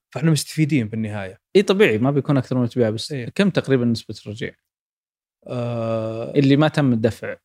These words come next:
Speaker 1: أنت تقول ما أحب أوج-، ما أحب أوجع رأس، صح؟ ما أحب أشوفها.
Speaker 2: مم.
Speaker 1: لأن لو شفتها بوقفها.
Speaker 2: ما تقدر تحفزها.
Speaker 1: حتى كان إحنا عندنا موقع ندير ال-، شركة قمتي.
Speaker 2: مم.
Speaker 1: طلبات الرجيع، طبعًا أي شيء عن طريق الموقع يرسل يمر علي أنا، بعدين أنا أوجه القسم،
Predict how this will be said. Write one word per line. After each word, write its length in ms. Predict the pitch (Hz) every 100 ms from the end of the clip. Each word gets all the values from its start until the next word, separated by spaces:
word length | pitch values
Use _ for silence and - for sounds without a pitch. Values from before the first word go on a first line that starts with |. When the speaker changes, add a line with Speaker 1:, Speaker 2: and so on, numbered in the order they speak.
| _ _ _ _ _ -
Speaker 1:
أنت 140 | 185 175
تقول 260 | 147 165
ما 80 | 165
أحب 200 | 147 127
أوج-، 220 | 120 113 -
ما 120 | 135
أحب 200 | 131 120
أوجع 200 | 113 104
رأس، 160 | 104 98
صح؟ 160 | 139
ما 100 | 143
أحب 160 | 165 135
أشوفها. 380 | 110 101 - - _ _ -
Speaker 2:
مم. 200 | 135 123
Speaker 1:
لأن 360 | 143 180 180 175
لو 120 | 185
شفتها 240 | 220 208
بوقفها. 500 | 180 165 151 - - - _ _ _ _ _ _ _ -
Speaker 2:
ما 100 | 147
تقدر 280 | 147 147 143 - _ _ -
تحفزها. 360 | - - - 151
Speaker 1:
حتى 200 | 117 160
كان 320 | 175 175 165
إحنا 180 | 147 151
عندنا 220 | 156 151
موقع 380 | 160 143 107 104
ندير 480 | 120 113 135 127 107
ال-، 340 | 104 101 - _ -
شركة 300 | - 120 113
قمتي. 480 | - 123 107 - 165 _ -
Speaker 2:
مم. 140 | 120 113
Speaker 1:
طلبات 300 | 143 180 165
الرجيع، 320 | 151 151 143
طبعًا 220 | 147 156
أي 100 | 202
شيء 160 | - 151
عن 80 |
طريق 160 | 143 165
الموقع 360 | 147 160 151 135
يرسل 320 | 170 - 156
يمر 300 | 135 135 131
علي 280 | 127 127 156
أنا، 80 |
بعدين 260 | 185 151 135
أنا 100 | 123
أوجه 240 | 123 120 113
القسم، 420 | 107 - 110